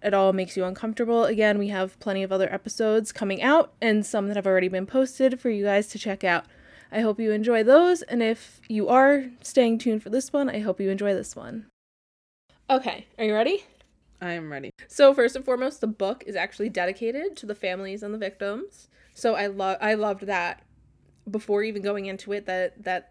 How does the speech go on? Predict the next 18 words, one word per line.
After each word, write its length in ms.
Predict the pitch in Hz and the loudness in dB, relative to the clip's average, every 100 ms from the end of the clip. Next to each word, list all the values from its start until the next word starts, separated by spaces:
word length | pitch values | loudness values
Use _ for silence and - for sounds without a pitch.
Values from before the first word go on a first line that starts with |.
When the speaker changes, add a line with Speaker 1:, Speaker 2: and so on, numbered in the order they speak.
| - | -14
Speaker 1:
the 120 | 202 | -10
book 260 | 196 190 190 | -6 -8 -6
was 220 | 190 - _ _ _ _ _ - | -10 -10 _ _ _ _ _ -12
not 520 | 202 196 196 190 - _ - - - _ _ _ _ _ _ _ _ _ _ - | -8 -6 -6 -8 -10 _ -20 -20 -20 _ _ _ _ _ _ _ _ _ _ -4
taking 420 | 208 196 202 214 | -2 0 -4 -4
their 220 | 190 190 | -6 -6
deaths 580 | 185 190 214 - - - | -6 -6 -8 -14 -20 -16
or 140 | 208 190 | -10 -6
their 140 | 190 | -6
family's 540 | 196 185 190 190 175 - _ _ - | -6 -8 -8 -12 -14 -20 _ _ -10
loss 640 | 208 190 185 - - - _ _ _ _ _ _ - | -4 -4 -4 -8 -20 -20 _ _ _ _ _ _ -8
for 520 | 190 170 165 170 - | -4 -4 -4 -8 -10
granted. 500 | - 180 208 262 349 - _ _ _ _ _ _ - | -4 -2 0 0 -2 -6 _ _ _ _ _ _ -6
Speaker 2:
Right. 320 | 175 160 - _ _ | -4 -4 -6 _ _
Speaker 1:
And 120 | 240 262 | 0 2
then 360 | 285 294 294 _ _ | 2 0 -6 _ _
she 160 | - | -4
does 160 | 294 | -2